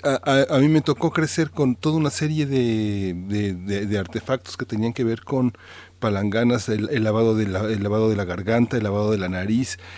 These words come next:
el lavado de los ojos. Y veía yo que el imss tiene la, tiene la per-, perce-, perceptiva de lavado de ojos con, con suero fisiológico.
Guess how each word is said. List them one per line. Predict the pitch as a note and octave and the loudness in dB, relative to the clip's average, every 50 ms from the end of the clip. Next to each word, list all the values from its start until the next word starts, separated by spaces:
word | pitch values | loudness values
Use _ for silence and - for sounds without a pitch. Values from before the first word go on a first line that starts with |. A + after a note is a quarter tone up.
| - - - | -18 -4 -2
el | C#3 A#2+ A2+ | 0 2 2
lavado | A2 A2 A2+ C3 C#3 D3 D3 | 2 2 4 4 4 4 4
de | C3+ B2+ | 4 2
los | A2 G#2+ G2+ - - - | 2 2 0 -2 -2 -4
ojos. | F3+ F3 - - A2+ - - - | -4 -4 -4 -6 -6 -6 -4 -4
Y | D3+ | 0
veía | C#3+ D#3+ F3+ G#3 A3 | 2 2 2 2 2
yo | G#3 G3 F#3+ | 0 -2 -2
que | - G3+ F#3 | -2 -2 0
el | E3 D#3 | 0 2
imss | D#3 D#3+ D#3+ - - | 2 0 0 -2 -2
tiene | - E3 D#3 D3+ D3+ D3 | -2 0 2 2 2 2
la, | C#3 C3 A#2+ A2+ G2 E2 - - - - - - - - - - - - - - | 2 2 2 0 -2 -4 -8 -14 -20 -20 -20 -20 -20 -20 -20 -20 -18 -16 -14 -2
tiene | - A#2 A#2 B2 A#2 | 2 2 4 4 4
la | A#2 A2+ G#2 G2 | 4 4 2 0
per-, | - A#2+ G#2+ A#2 G#2+ - | -2 -4 -4 -4 -6 -4
perce-, | - A2+ G#2+ F#2+ - - G#2 F2+ E2 | -2 -2 -2 -2 -4 -4 -6 -6 -4
perceptiva | - A2+ G2 - A2 F#2 - - C#3 C3 C3 C3 - - - - - - - | -2 -4 -2 -2 -6 -8 -4 -4 0 2 2 2 2 0 -6 -16 -16 -12 -4
de | - A2 A2 | -2 0 2
lavado | G#2 G#2+ A2 A#2 B2+ B2+ A#2+ | 2 4 4 4 4 4 4
de | A2+ A2 | 4 2
ojos | A2 G#2 - A#2 - | 2 2 0 -4 -4
con, | - - G#2+ G2 G2 G2 - - - E3+ B2+ - B2+ - | -4 -2 -2 0 0 -2 -4 -8 -10 -8 -6 -6 -6 -4
con | - A#2 G#2 | -2 -4 -4
suero | G2 - A#2+ A2 A#2 A#2+ A2+ G#2 | -2 -2 -2 0 0 0 0 0
fisiológico. | - - G#2+ - - A#2 A2+ C#3 C#3+ - C3 A2+ - A#2+ G2+ | -2 -4 -4 -2 0 0 0 0 -2 -4 -8 -8 -8 -8 -8